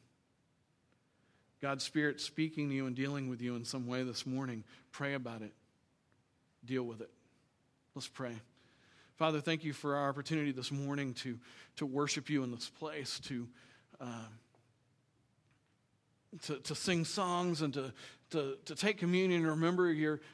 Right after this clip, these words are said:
your death, burial, and resurrection on the cross for us and your broken body, your spilled blood. God, we thank you for the opportunity we have just to be in fellowship with one another. But more than anything else, God, we thank you for your word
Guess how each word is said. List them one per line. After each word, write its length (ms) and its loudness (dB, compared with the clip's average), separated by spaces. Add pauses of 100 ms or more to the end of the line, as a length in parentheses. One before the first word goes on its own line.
your 100 4
death, 320 4
burial, 220 4
and 100 2
resurrection 500 0
on 60 -2
the 80 -6
cross 320 -4
for 220 0
us 260 0
and 80 -4
your 100 -4
broken 380 0
body, 300 0
your 120 -2
spilled 360 -6
blood. 280 2 (320)
God, 220 6
we 80 6
thank 260 4
you 80 0
for 120 0
the 60 6
opportunity 420 2
we 100 2
have 140 2
just 220 2
to 60 -2
be 200 2
in 100 2
fellowship 560 -2
with 80 -8
one 160 -4
another. 320 0 (260)
But 100 -4
more 100 4
than 80 6
anything 200 2
else, 180 0
God, 180 0
we 80 -4
thank 240 -2
you 80 -2
for 120 -8
your 140 -4
word 460 -2